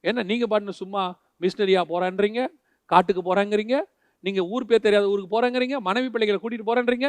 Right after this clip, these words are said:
என்னப்பா? சிலர் உரிமையோடு கூட தடுப்பார்கள். இது ரெண்டாவது வகையான தண்ணி. இந்த தண்ணி கிட்ட பவுல் பேசுற மாதிரி பேசக்கூடாது. பவுல் எப்படி பேசினார் தெரியுமா?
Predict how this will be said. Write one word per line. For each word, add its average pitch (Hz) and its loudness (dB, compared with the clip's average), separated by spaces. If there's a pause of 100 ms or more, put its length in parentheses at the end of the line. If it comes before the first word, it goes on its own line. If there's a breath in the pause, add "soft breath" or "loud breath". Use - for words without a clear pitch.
என்னப்பா? 247 2 (760)
சிலர் 294 8
உரிமையோடு 370 2
கூட 269 -8
தடுப்பார்கள். 160 0 (520)
இது 165 0
ரெண்டாவது 226 2
வகையான 185 0
தண்ணி. 143 -10 (720)
இந்த 220 2
தண்ணி 220 0
கிட்ட 208 -2 (440)
பவுல் 214 2
பேசுற 190 0
மாதிரி 175 -6
பேசக்கூடாது. 147 -8 (800)
பவுல் 214 8
எப்படி 208 2
பேசினார் 185 0
தெரியுமா? 180 -8